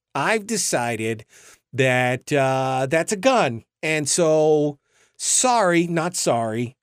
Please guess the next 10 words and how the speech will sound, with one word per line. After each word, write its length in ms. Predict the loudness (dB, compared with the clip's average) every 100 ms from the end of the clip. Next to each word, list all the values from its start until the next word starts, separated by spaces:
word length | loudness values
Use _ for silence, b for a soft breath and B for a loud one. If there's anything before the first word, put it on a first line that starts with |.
| -10
you, 160 | -4
you, 320 | 0 4 2 2
you 140 | 0 2
gotta 200 | 0 0
shut 240 | 0 0
down." 440 | 0 0 -2 -8 -14 _ _ _ _ _ _ _ _ _ _ _ _ -2
Destroying, 640 | 0 0 2 2 2 -2 -2
not, 160 | -2
I 60 | 2
mean, 180 | 0